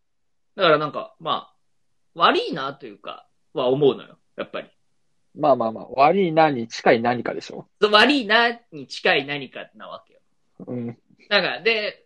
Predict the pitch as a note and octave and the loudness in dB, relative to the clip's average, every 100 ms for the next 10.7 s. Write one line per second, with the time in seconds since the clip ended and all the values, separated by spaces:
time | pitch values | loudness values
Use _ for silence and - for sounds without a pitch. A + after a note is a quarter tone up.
0 | - G#3 B3 C4 A#3 F#3+ G3 C4 D#4+ E4 | -20 -10 -8 -4 -6 -6 -12 -10 -10 -4
1 | - F4+ C#4+ C#4+ D4 F3+ D#3+ E3+ - B3 | 0 2 4 4 2 -2 -2 -2 0 0
2 | - A3+ D4+ F3 B2+ B2+ A#2+ B2+ D#3+ A#2+ | 0 -2 -2 -2 -2 -2 -4 0 0 0
3 | - _ _ _ _ - E3 D3+ - _ | -6 _ _ _ _ -10 -6 -6 -6 _
4 | _ _ G3+ G3+ G3+ _ - C#4 A#4+ A#4+ | _ _ 0 2 0 _ -4 4 6 4
5 | - - B2+ C3 G#2+ - _ _ - C4 | 0 -6 -12 -10 -10 -12 _ _ -16 -8
6 | F4+ E4+ E4+ D#4+ E4+ E3+ A#2 A2 C3 B2 | 0 4 4 2 -2 -2 -4 -6 -8 -10
7 | A#2+ A#2+ G2 _ _ - - F3 D#3 D#3+ | -8 -8 -8 _ _ -6 0 2 4 2
8 | B2+ - _ _ _ _ _ _ E3 D3 | 0 -4 _ _ _ _ _ _ -4 -4
9 | - _ _ F3 C3 - - _ _ B2+ | -6 _ _ -10 -6 -6 -8 _ _ 0
10 | A2+ - A2+ - - - | 0 0 -6 -10 -10 -12